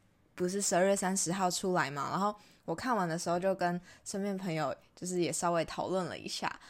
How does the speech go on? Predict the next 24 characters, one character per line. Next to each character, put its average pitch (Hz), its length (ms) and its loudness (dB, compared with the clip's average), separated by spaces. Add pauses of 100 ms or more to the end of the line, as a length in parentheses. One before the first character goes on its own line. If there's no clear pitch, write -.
(180)
然 180 120 0
后 185 220 4
也 185 100 2
有 190 120 2
看， 202 440 -6
看 240 220 -4
了 190 140 0
一 226 60 0
些 208 360 -2
就 214 100 -4
是， 214 180 -6 (100)
诶， 247 80 0
网 214 160 0
络 226 120 -2
上 233 240 -2
大 208 220 0
神 139 300 -4
的 143 120 -2
分 170 360 -4
析。 - 360 -6 (420)
那 262 120 -2
我 185 120 0
就 190 80 -2
是， 233 240 -2